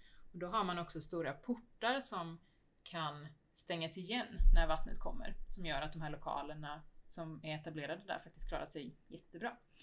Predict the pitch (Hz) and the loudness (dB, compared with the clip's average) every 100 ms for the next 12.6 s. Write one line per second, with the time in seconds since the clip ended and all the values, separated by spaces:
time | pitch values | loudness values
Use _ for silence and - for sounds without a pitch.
0 | - - - 185 196 202 185 185 175 165 | -20 -20 -8 -4 0 0 0 -2 -2 -2
1 | 175 165 156 147 156 - _ _ _ _ | -2 -4 -2 -4 -6 -12 _ _ _ _
2 | _ _ 156 160 247 180 - - 156 - | _ _ -2 2 2 0 -4 -10 -6 -6
3 | - - - - - - 160 - 147 - | -6 -8 -12 -14 -20 -12 -12 -12 -14 -14
4 | - _ _ _ _ _ - 170 160 - | -18 _ _ _ _ _ -6 -2 -2 -4
5 | 196 240 240 208 190 226 320 - - 190 | -4 -4 -4 -4 -2 -4 -6 -12 -10 -8
6 | 180 170 - 190 247 240 226 - 247 - | -8 -10 -10 -8 -8 -8 -8 -8 -10 -12
7 | _ - - _ 196 190 190 180 156 147 | _ -20 -20 _ -8 -4 -4 -4 -4 -4
8 | 160 - _ - 156 147 139 - - 151 | -8 -14 _ -8 -6 -4 -6 -8 -6 -4
9 | - 143 135 160 - - - - 160 220 | 0 0 -2 -8 -12 -20 -18 -6 2 2
10 | 233 - 165 - - - _ _ 165 160 | 0 -12 -20 -18 -20 -20 _ _ -8 -6
11 | 147 160 147 147 151 156 151 165 170 165 | -6 -8 -12 -12 -8 -2 2 2 2 0
12 | - 147 165 156 160 - | -2 -4 -4 -4 -4 -4